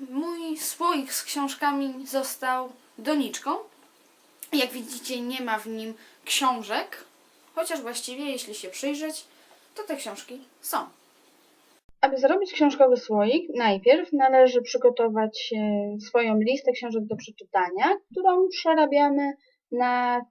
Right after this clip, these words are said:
cienkie paski z tytułami książek. Paski tniemy i składamy, a potem wkładamy do książkowego słoika,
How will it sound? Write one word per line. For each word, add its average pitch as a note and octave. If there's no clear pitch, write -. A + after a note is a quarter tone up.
cienkie E4
paski -
z -
tytułami C#4+
książek. -
Paski E4
tniemy B3+
i A#3+
składamy, A3
a A4
potem F#4+
wkładamy C4
do G#3+
książkowego A3
słoika, F3